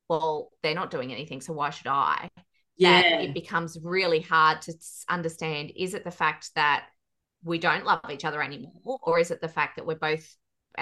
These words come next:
Speaker 1: our egos are so big that neither of us wanna be that first person in
Speaker 2: Yeah.
Speaker 1: case it is that they don't love me and then I've been ve-, really vulnerable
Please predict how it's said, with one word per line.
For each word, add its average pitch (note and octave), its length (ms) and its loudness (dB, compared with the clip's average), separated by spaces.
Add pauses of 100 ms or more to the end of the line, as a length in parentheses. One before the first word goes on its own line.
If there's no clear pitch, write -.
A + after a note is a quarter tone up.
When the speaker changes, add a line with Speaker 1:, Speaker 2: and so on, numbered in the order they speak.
(140)
Speaker 1:
our D3 120 -2
egos D#3 320 -4
are D3 60 -8
so D3+ 340 -6
big C#3+ 320 -4
that D3+ 160 -6
neither D3 280 0
of C#3 80 -8
us C#3 200 -12
wanna C#3 160 -8
be C#3 180 -8
that - 240 -8
first - 300 -12
person D#3 500 -8
in E3 320 -8 (140)
Speaker 2:
Yeah. D#3 80 -8 (140)
Speaker 1:
case G#3 440 -2
it E3 140 -8
is F#3 200 -4
that - 140 -8
they C#3+ 100 -6
don't C3+ 220 -8
love C3 220 -10
me C#3 160 -10
and D3+ 100 -14
then D3+ 180 -14
I've C#3 220 -6
been C#3 240 -12
ve-, C#3+ 160 -8 (160)
really D3+ 280 -4
vulnerable D#3+ 640 -8